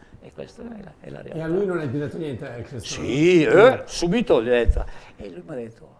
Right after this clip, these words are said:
Speaker 1: "Eh, it's the life, è la vita." Hai capito, no?
Speaker 2: Sereno,
Speaker 1: E se-,
Speaker 2: ma
Speaker 1: e sempre col
Speaker 2: arguto,
Speaker 1: sorriso.
Speaker 2: sempre col sorriso sulla
Speaker 1: E con una pacca sulle spalle,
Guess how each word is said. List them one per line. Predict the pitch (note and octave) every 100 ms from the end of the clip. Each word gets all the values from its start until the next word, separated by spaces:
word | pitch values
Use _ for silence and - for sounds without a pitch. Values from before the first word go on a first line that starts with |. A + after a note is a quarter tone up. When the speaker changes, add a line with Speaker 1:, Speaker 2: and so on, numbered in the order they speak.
| _ _ -
Speaker 1:
"Eh, | C#3+ C3 A2+ G2+ - _ -
it's | D#3+ F#3+
the | D3+
life, | D3+ D#3+ C3+ -
è | C#3 C3+
la | C3+ B2
vita." | B2+ F#3+ - - - _ _ _ _ _ _ _ _ _ _ _ _ _ _ _ -
Hai | -
capito, | D3 C3+ D3+ C3
no? | - -
Speaker 2:
Sereno, | - D#3 C3 C3 D3
Speaker 1:
E |
se-, | C#3+
Speaker 2:
ma | A#2+ A2 A2 -
Speaker 1:
e | -
sempre | - D#3 A#2
col | B2
Speaker 2:
arguto, | A#2 B2+
Speaker 1:
sorriso. | C3 A2+
Speaker 2:
sempre | - C#3+ C3+
col | C3 C3
sorriso | C3+ A2+ A#2 G#2
sulla | G#2+ G#2 G2+ F#2+ _ _ _ _ _ - -
Speaker 1:
E | - C3
con | C#3+
una | D3
pacca | D3 G3 F#3+
sulle | F3+ A#3 A#3+
spalle, | - A#3 A#3 A#3 B3